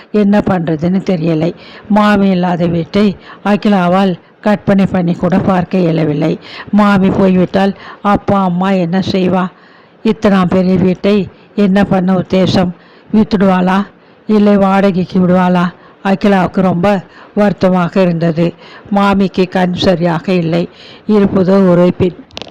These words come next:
அவளோடு போயிருக்காமல் வேறு என்ன செய்யல இயலும்? வேறு என்ன செய்யல இயலும்? உடனடியாக போக போவதில்லை. எப்படியும் சில மாசங்களாவது ஆகும் என்று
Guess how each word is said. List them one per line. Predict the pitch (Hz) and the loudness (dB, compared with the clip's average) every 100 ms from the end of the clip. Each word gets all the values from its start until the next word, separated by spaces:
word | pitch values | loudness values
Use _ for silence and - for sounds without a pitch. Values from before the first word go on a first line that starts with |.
| - _ _ _ _ _ - - - - - - _ | -20 _ _ _ _ _ -20 -20 -20 -20 -20 -20 _
அவளோடு | 202 208 208 208 - | 0 2 2 2 2
போயிருக்காமல் | 190 190 196 185 196 202 | 2 2 0 0 2 2
வேறு | 196 185 | 2 0
என்ன | 185 185 208 | -2 -2 -2
செய்யல | 190 185 185 | -2 -2 -2
இயலும்? | 185 180 185 185 - _ _ _ _ | -4 -2 -4 -6 -14 _ _ _ _
வேறு | 202 202 190 | -2 0 0
என்ன | 185 202 - | -2 -4 -4
செய்யல | 185 175 185 | -4 -2 -2
இயலும்? | 180 175 175 180 | -2 -2 -2 -4
உடனடியாக | 185 196 190 180 175 175 214 175 - _ - | -2 -2 -2 0 -2 -2 -4 -4 -12 _ -6
போக | 214 202 175 | 0 0 0
போவதில்லை. | 196 180 170 165 160 165 - - - - | -2 -2 -2 -4 -4 -6 -8 -18 -12 -4
எப்படியும் | 208 - 180 190 | -2 -2 -4 -4
சில | - 190 | -4 -4
மாசங்களாவது | 180 175 - 185 165 160 180 | -4 -6 -6 -6 -6 -6 -4
ஆகும் | 190 170 165 185 | -4 -4 -6 -6
என்று | 160 151 208 | -6 -4 -4